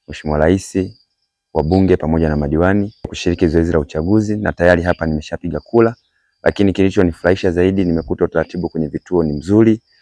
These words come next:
mapokezi ni mazuri, wahudumu wa Tume ya Uchaguzi, Tume Huru ya Uchaguzi ndani wanahudumia vizuri, na hakika zoezi limeenda vizuri, na mimi nimeshiriki haki yangu ya msingi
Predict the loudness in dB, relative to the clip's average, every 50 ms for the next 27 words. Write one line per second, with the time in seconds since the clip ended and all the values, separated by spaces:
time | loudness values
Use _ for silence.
0 | _ _ _ _ -4 -4 -2 -2 -2 0 0 0 2 2 2 2 2 0 0 2
1 | 4 4 6 6 6 4 2 -2 -2 -2 -2 0 0 2 2 2 2 2 2 2
2 | 0 0 -2 -4 -4 -2 -2 -2 -2 -4 -4 -4 -2 0 0 0 0 0 -2 -4
3 | -4 _ _ _ _ _ 0 2 4 4 4 4 4 6 6 4 4 2 -2 0
4 | 0 -2 -2 0 0 2 2 2 2 2 0 -2 -2 -4 -4 -4 -2 -2 -2 -2
5 | -4 -8 -6 0 2 4 4 2 0 -6 _ -20 -20 _ _ _ _ 0 0 0
6 | 2 2 0 0 4 4 4 4 6 4 4 2 2 0 0 2 2 4 4 2
7 | 2 0 0 4 4 4 4 4 4 4 4 4 4 4 2 0 0 4 4 4
8 | 4 4 0 0 0 0 0 2 2 4 6 6 6 4 2 0 2 2 2 2
9 | -2